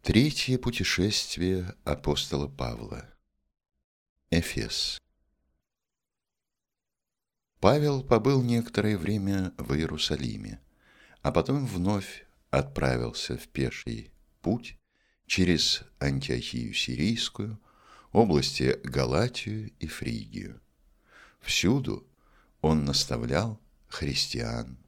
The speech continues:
в вере. Наконец он прибыл в Эфес, столицу Осии. Три месяца Павел проповедовал в Эфесской синагоге,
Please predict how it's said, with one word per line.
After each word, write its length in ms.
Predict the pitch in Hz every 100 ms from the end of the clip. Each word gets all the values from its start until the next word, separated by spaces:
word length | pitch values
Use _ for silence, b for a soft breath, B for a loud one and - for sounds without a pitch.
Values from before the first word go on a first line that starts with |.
| -
в 140 | -
вере. 520 | 57 - 53 50 - - _ _ _ _ _ _ _ _ _ _ _ _ _ _ _ _ _ -
Наконец 560 | 87 90 127 156 -
он 160 | 147 135
прибыл 360 | 123 131 123
в 80 | 104 110
Эфес, 640 | - 127 - - - - _ _ _ _ -
столицу 840 | - - 64 73 - - 80 -
Осии. 680 | - 67 - - 107 - - _ _ _ _ _ _ _ _ _ b b b b b b b
Три 220 | - 95 143
месяца 640 | 139 - - 65 - 65
Павел 480 | - 71 69 71 69
проповедовал 760 | - 67 67 67 67 65 62 60
в 100 | 62
Эфесской 500 | - 67 - - 58
синагоге, 720 | - 64 60 58 110 -